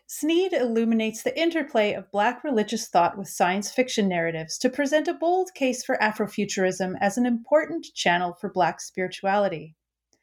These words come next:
In the process, he challenges the assumed primacy of the Black church as the arbiter of Black religious life.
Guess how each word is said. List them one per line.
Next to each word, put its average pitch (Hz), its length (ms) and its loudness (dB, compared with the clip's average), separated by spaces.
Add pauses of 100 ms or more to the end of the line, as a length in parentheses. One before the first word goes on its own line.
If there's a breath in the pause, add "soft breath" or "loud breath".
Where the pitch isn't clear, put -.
(360 loud breath)
In 330 100 2
the 339 80 4
process, 247 680 -2
he 277 120 0
challenges 294 600 0
the 233 120 0
assumed 208 640 0
primacy 240 560 0
of 175 100 -8
the - 80 -18
Black 214 340 0
church - 480 -6
as 214 140 4
the 220 100 -2
arbiter 226 400 2
of 214 140 -4
Black 165 240 -4
religious 180 420 -6
life. 214 440 2